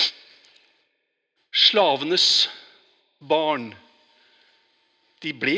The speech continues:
oppdratt på en annen måte. De hadde ikke de samme rettighetene. Jeg vet at det kan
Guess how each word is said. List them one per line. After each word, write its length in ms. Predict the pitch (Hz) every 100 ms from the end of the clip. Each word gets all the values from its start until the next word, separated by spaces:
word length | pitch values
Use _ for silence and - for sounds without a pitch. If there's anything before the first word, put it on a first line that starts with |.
| 208
oppdratt 420 | - - 147 131 -
på 80 |
en 100 | 156
annen 220 | 143 127 143
måte. 320 | 117 - - - _ _ _ _ _ _ _ _ _
De 80 | 180
hadde 540 | 165 214 156 123 202 240 - - - -
ikke 240 | - - 190
de 80 | -
samme 360 | - 170 156
rettighetene. 600 | 175 - - 123 120 143
Jeg 80 | 143
vet 200 | 120 160
at 140 | 208 175
det 80 |
kan 180 | 175 156